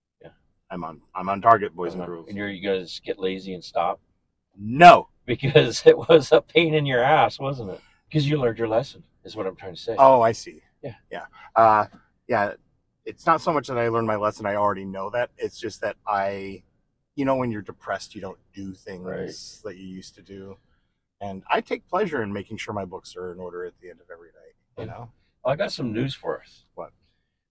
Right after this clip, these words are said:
Speaker 1: I, what I do on Facebook is I boost our posts for every episode, right?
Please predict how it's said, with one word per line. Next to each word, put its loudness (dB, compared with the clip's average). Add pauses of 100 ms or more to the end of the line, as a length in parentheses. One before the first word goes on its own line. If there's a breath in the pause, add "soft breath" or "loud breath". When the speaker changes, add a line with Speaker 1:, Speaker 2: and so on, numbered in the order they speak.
Speaker 1:
I, 4
what -4
I 2
do 0
on -2
Facebook -8
is -6
I 0
boost -10
our -2
posts -4
for -6
every -4
episode, -10
right? -20